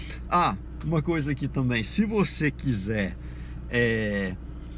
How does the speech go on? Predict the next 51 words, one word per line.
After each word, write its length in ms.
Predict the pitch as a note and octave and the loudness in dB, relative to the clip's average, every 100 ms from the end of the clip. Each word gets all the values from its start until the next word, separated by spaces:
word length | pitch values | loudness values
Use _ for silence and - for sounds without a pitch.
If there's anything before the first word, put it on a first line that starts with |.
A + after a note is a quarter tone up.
| - - - - - - - - | -10 -10 -10 -10 -10 -10 -8 0
deixar 320 | A2+ A#2+ C3 | 4 4 6
um 40 | B2 | 4
comentário 720 | B2 B2 G#2 A#2 A2+ G2+ G2+ | 4 2 4 4 6 4 4
respondendo 720 | A#2 C3+ - D3 A#2+ B2+ A#2 | 4 4 4 4 6 6 6
essas 300 | A2+ - - | 2 0 -2
perguntas, 640 | - G#2+ A2 D#3+ - G#2 | 2 2 4 2 2 2
essas 260 | A2+ - - | 0 0 -2
quatro 320 | - C#3 C3 | 0 0 0
perguntas, 600 | - C3 A#2 A2 F#2+ G2+ | 2 4 4 2 0 0
where 260 | F#2+ A#2+ B2+ | 2 4 4
you 140 | G#2+ | 2
from, 460 | G2 C#3 D3 C#3+ C3 | 2 2 2 4 4
where 200 | A#2 G#2 | 4 4
you 80 | G2+ | 2
born, 520 | - C#3 C#3 C3 A#2 | 4 4 6 4 4
where 280 | A#2 A#2+ A2+ - - - | 6 4 2 -2 -6 -2
did 180 | - A2 | 2 4
you 80 | A2+ | 6
grow 240 | A2+ B2 | 6 4
up, 80 | B2+ | 4
where 220 | A#2+ B2+ B2 | 4 4 4
did 100 | B2 | 4
you 80 | |
live, 280 | A#2 D#3 F#3+ - - - | 6 6 4 0 -6 -4
pode 320 | - C#3+ C3+ C3 | 2 4 4 2
também, 500 | C3+ B2 D3+ F#3+ F#3 - - - - - | 4 6 6 6 4 -4 -8 -6 -6 0
pra 640 | B2 B2 A#2 A2 G#2 G2+ G2+ | 4 6 6 4 4 4 4
gente 320 | A2 - G2+ | 2 0 0
dar 100 | A2 | 0
uma 140 | G#2 | 2
olhada, 480 | G#2 A2+ D3 D3 B2 | 2 2 2 2 0
corrigir 560 | - A2+ A2+ G#2 A#2+ C3+ | 0 -2 0 0 0 -2
se 140 | - | -2
tiver 180 | A2+ A2+ | -2 0
algum 340 | G#2+ G2+ G#2 | 0 2 2
erro, 380 | C3+ D3 C#3 C3 | 2 2 0 -2
simplesmente 580 | - B2 A#2+ A2+ A#2 - | -4 -2 -2 -2 -4 -4
trocar 320 | - G#2+ A2+ | -4 -2 -2
informações, 720 | G#2+ A2+ A2 G#2 - D3+ C3+ | 0 -2 -2 -2 -2 -2 -2
conversar 520 | - A#2 A#2 - G#2+ | -4 -4 -4 -4 -4
com 260 | - A2+ G#2+ | -4 -4 -2
o 20 | |
restante 600 | A2 A2 - A2+ A2 - | -2 -2 -4 -2 -4 -4
do 120 | F#2+ | -4
pessoal 460 | G2 G#2+ G#2 G#2 G#2 | -4 -4 -4 -4 -4
que 120 | G#2+ | -4
estão 260 | G#2 - G2+ | -6 -4 -4
assistindo 580 | G2 - - A2 G#2 G2+ | -4 -6 -8 -4 -2 -2
os 140 | G2 | -4
vídeos 420 | G2+ G2+ F#2+ F#2 | -2 -4 -4 -6
também. 400 | G#2+ G2 B2+ D3+ | -2 0 0 -2